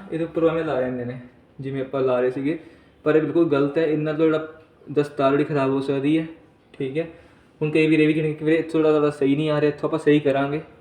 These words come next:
ਠੀਕ ਹੈ। ਪਹਿਲਾਂ ਤਾਂ ਇਹਨੂੰ ਐਵੇਂ ਰੱਖ ਲਓ, ਚਾਹੇ ਇਸ ਨੂੰ ਮੂੰਹ 'ਚ ਰੱਖ ਲਓ, ਮਤਲਬ ਜਿਵੇਂ ਆਪਾਂ ਮੂੰਹ 'ਚ ਰੱਖਦੇ ਹਾਂ ਲੜ ਨੂੰ, ਉਵੇਂ ਰੱਖਣਾ, ਉਵੇਂ ਰੱਖ ਲਓ, ਤੇ ਤੁਹਾਡੀ ਮਰਜ਼ੀ ਹੈ, ਠੀਕ ਹੈ। ਮੈਂ ਤਾਂ ਵੈਸੇ ਦੋ, ਦੋ ਮਿੰਟ ਲਈ ਮੂੰਹ 'ਚ ਰੱਖਦਾ ਹੁੰਦਾ।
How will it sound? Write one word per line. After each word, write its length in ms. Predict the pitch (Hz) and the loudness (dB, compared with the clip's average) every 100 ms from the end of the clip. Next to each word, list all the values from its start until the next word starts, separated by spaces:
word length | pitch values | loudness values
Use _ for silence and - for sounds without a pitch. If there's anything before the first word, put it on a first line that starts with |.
| - _ - | -20 _ -14
ਠੀਕ 220 | - 131 | -10 -6
ਹੈ। 120 | 156 156 - - _ _ _ 156 | -8 -10 -20 -20 _ _ _ 0
ਪਹਿਲਾਂ 200 | 156 170 | 2 4
ਤਾਂ 60 | |
ਇਹਨੂੰ 180 | 165 180 - - - - - _ _ _ _ _ | 2 -2 -6 -10 -20 -20 -20 _ _ _ _ _
ਐਵੇਂ 280 | 151 143 160 | -4 2 4
ਰੱਖ 200 | 160 160 | 4 2
ਲਓ, 200 | 165 160 | 4 6
ਚਾਹੇ 220 | 160 156 | 6 2
ਇਸ 100 | 147 | 2
ਨੂੰ 120 | 156 147 | 0 -2
ਮੂੰਹ 180 | 143 | -2
'ਚ 80 | 143 | 0
ਰੱਖ 200 | 156 156 | 0 2
ਲਓ, 120 | 151 | 2
ਮਤਲਬ 240 | 147 143 143 | 2 0 0
ਜਿਵੇਂ 140 | 147 | 0
ਆਪਾਂ 120 | 143 | -2
ਮੂੰਹ 220 | 147 143 139 | -2 -4 -2
'ਚ 60 | |
ਰੱਖਦੇ 260 | 147 143 135 | -2 -2 -4
ਹਾਂ 60 | |
ਲੜ 160 | 131 127 | 0 0
ਨੂੰ, 180 | 139 208 - - | -2 -8 -14 -18
ਉਵੇਂ 200 | 151 143 | -10 -4
ਰੱਖਣਾ, 280 | 151 151 147 | -4 -6 -10
ਉਵੇਂ 260 | 143 131 151 | -8 -6 -4
ਰੱਖ 200 | 151 147 | -2 0
ਲਓ, 140 | 143 151 - - - _ | 0 0 -8 -20 -20 _
ਤੇ 80 | 160 | 2
ਤੁਹਾਡੀ 260 | 160 151 143 | 6 4 4
ਮਰਜ਼ੀ 400 | 127 131 135 113 | -2 -8 -8 -8
ਹੈ, 100 | 120 - - _ _ | -10 -18 -20 _ _
ਠੀਕ 200 | - 131 | -14 -10
ਹੈ। 120 | 156 156 - - - - - 147 | -10 -10 -20 -20 -20 -20 -16 -8
ਮੈਂ 120 | 143 | 0
ਤਾਂ 80 | 151 | 0
ਵੈਸੇ 140 | 147 | 0
ਦੋ, 200 | 156 151 | 2 4
ਦੋ 100 | 143 | 4
ਮਿੰਟ 140 | 143 139 | 2 0
ਲਈ 80 | 143 | -4
ਮੂੰਹ 120 | 139 | -2
'ਚ 80 | 147 | -4
ਰੱਖਦਾ 240 | 143 131 | -4 -6
ਹੁੰਦਾ। 240 | 131 151 | -8 -10